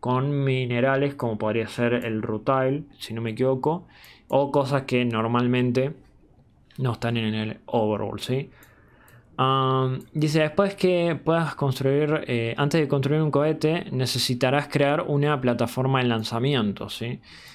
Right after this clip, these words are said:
Ah, el launch pad, o sea, el área de lanzamiento, que es esto, tiene que ser de un mínimo de tres por tres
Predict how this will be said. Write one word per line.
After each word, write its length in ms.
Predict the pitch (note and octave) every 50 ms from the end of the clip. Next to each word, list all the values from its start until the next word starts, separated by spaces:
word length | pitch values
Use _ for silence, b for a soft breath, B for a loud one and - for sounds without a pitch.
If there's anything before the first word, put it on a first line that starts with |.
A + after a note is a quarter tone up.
| B B B -
Ah, 240 | C3+ A#2+ C3 - -
el 180 | C#3 C3 C3+ D3+
launch 420 | F3 F#3+ G3 G3 - - - -
pad, 240 | - E3 E3+ F3+ -
o 100 | - A#2+
sea, 220 | - - B2 B2 A#2+
el 140 | A#2+ A#2+ B2+
área 380 | C#3 C#3 C#3 C#3+ C#3 C3+ C3
de 160 | B2 A#2 A2
lanzamiento, 640 | A2 A2 G#2+ G#2 G#2+ A#2+ A#2+ B2 C#3+ D3 C#3+ C3 A#2+
que 80 | A#2+ A2
es 180 | - - - - -
esto, 400 | C3 A#2+ - - D3+ E3 G#3 - B B B B B B B B B _ _ _ _ _ _ -
tiene 180 | D#3+ D#3+ E3
que 60 | D#3
ser 340 | C3+ - E3 E3+ E3 E3 - - - _ _ _ -
de 280 | G3+ - E3 D3 E3
un 100 | F3+ F#3
mínimo 380 | F#3 G3+ G3+ G#3+ G#3 G3+ F#3+ D#3+
de 60 | C#3+
tres 220 | B2+ - E3+ E3 -
por 220 | - C#3 C3 -
tres 500 | - D#3+ D3 A2+ G#2+ G#2 - - - -